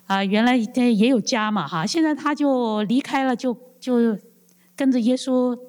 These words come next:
到处走了。他说：“你看，我们是已经撇下所有的来跟从你了，将来我们要得什么呢？”耶稣说：“我实在告诉你们，你们这跟从我的人到复兴的时候，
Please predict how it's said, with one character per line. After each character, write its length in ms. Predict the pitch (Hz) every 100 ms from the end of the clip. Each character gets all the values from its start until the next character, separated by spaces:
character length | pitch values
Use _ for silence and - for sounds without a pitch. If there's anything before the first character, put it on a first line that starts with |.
| - -
到 120 | 269
处 140 | 262
走 200 | 208 165
了。 180 | 131 123 - - - -
他 80 | 330
说 80 | 339
：“你 60 | 262
看， 240 | - 359
我 100 | 247
们 120 | 233 320
是 140 | 339
已 100 | 240
经 140 | 277
撇 180 | 294 220
下 160 | 214 -
所 260 | - 233
有 120 | 311 208
的 180 | 175 - - - - -
来 120 | 254
跟 180 | 381 302
从 240 | 294 240
你 80 | 170
了， 120 | 160
将 200 | - 330
来 80 | 302
我 60 |
们 100 | 233
要 120 | 285 277
得 300 | 285 202 339
什 180 | -
么 80 | 214
呢？” 200 | 269 262 - - _ _ _ _ _ _ _ _ _ _ _ - - - - - -
耶 120 | 247
稣 160 | 247 233
说 280 | 240 220 214
：“我 160 | 202 185
实 200 | - 208
在 160 | 262
告 220 | 262 294
诉 140 | 269 208
你 120 | 170
们， 220 | 151 139 - - - - -
你 100 | 208
们 120 | 220
这 180 | 233 262
跟 220 | 247 269
从 220 | 285 196 214
我 120 | 156
的 120 | 185
人 300 | 156 151 175
到 220 | 160 247
复 200 | 220 254
兴 300 | 226 - 240
的 100 | 240
时 180 | - 143
候， 280 | 135 139